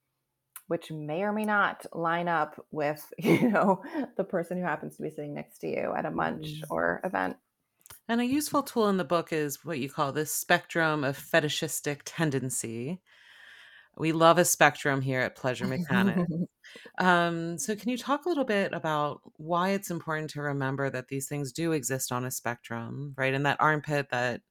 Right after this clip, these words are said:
Speaker 2: might be
Speaker 1: Right.
Speaker 2: a neutral to someone and an absolute arousal to another, you know, for me, I love when people sniff my armpits, come in my
Speaker 1: Mm.
Speaker 2: armpits. Um, it's like a very way of, like, bonding, again, the wholesome bonding for me,
Speaker 1: Mm-hmm.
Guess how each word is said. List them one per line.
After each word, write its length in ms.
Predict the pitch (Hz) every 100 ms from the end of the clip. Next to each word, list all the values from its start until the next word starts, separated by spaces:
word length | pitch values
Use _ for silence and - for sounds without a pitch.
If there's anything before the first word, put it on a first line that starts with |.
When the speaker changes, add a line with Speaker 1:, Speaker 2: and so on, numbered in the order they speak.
| _ _ _
Speaker 2:
might 200 | 147 139
be 120 | 139
Speaker 1:
Right. 60 | 131
Speaker 2:
a 40 |
neutral 480 | 143 160 - 156 147
to 100 | 139
someone 580 | - 147 143 135 135 131
and 440 | 78 127 127 123
an 160 | 135 -
absolute 640 | 135 143 - 143 135 127
arousal 480 | 135 135 127 127 123
to 160 | - 131
another, 640 | 147 196 160 147 143 143 - - _ _ _ _ -
you 100 | 156
know, 120 | 147
for 180 | 143 143
me, 200 | 147 156
I 80 | 131
love 300 | 127 135 127
when 640 | 135 131 127 131 127 123 - _ _ _
people 460 | - 135 131 123 117
sniff 300 | - 156 143
my 120 | 143
armpits, 640 | 131 131 131 131 131 127 -
come 220 | - 143
in 100 | 139
my 160 | 131 127
Speaker 1:
Mm. 220 | 196 190 - 131
Speaker 2:
armpits. 460 | 131 127 - - - - -
Um, 240 | - 131 123
it's 180 | 120 -
like 120 | 123
a 60 | 120
very 260 | 131 123
way 220 | 127 120
of, 100 | 123
like, 200 | 123 120 -
bonding, 440 | 139 135 135 120
again, 240 | 139 131
the 60 | 131
wholesome 380 | 139 156 - 156
bonding 480 | 170 170 151 117 175
for 180 | 190
me, 240 | 165 147 233
Speaker 1:
Mm-hmm. 480 | 233 220 247 254